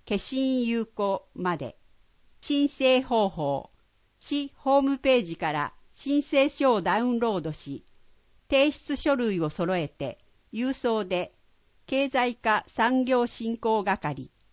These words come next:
郵便番号一八四の八五零四、住所不要、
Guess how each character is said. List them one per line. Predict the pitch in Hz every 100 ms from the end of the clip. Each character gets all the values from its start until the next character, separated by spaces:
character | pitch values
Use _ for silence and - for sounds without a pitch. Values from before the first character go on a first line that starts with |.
| _ _ _ _ -
郵 | 277 294
便 | 269 277 262
番 | 240 233 208
号 | 143 143 135 - _ _
一 | - 196 302
八 | 277 285 - 202
四 | 190 190 156
の | 139 127
八 | _ 175 - 269
五 | 262 240 170
零 | 151 160 160
四、 | 156 131 - _ _ _ _
住 | 190 262 302
所 | - 180
不 | - 160
要、 | 156 147 147